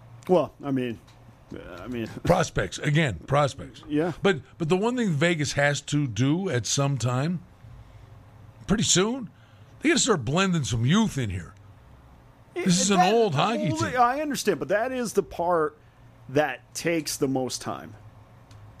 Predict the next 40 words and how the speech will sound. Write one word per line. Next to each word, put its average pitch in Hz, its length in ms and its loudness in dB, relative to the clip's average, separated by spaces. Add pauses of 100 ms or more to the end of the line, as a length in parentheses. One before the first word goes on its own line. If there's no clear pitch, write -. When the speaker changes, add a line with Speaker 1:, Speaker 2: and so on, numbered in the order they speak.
Speaker 1:
I - 40 -2
mean, 143 260 2
nobody 233 440 2
envisioned 143 560 0
them 131 220 -2
coming 151 340 -2
in 123 160 -2
and 117 120 -6
competing 135 420 -2
for 139 180 0
a 127 60 -2
Stanley 123 380 -2
Cup. 101 320 -6 (640)
Uh, 170 180 2
and 214 280 2
really, 196 460 2 (460)
in 240 180 4
reality, 175 720 2
every 208 380 2
single 180 440 0
year 139 440 0
that 123 160 -2
they 143 160 2
have 139 180 2
been 151 180 0
an 147 120 -2
organization, 123 840 -2 (500)
you 151 180 2
can 147 240 0
make 190 240 -2
the 220 160 -2
case 120 600 -2 (560)
that 147 160 4
they 170 140 4
were 175 140 0
competing 147 420 -2
for 139 140 0
a 131 40 0
Stanley 131 320 -2
Cup. - 220 -4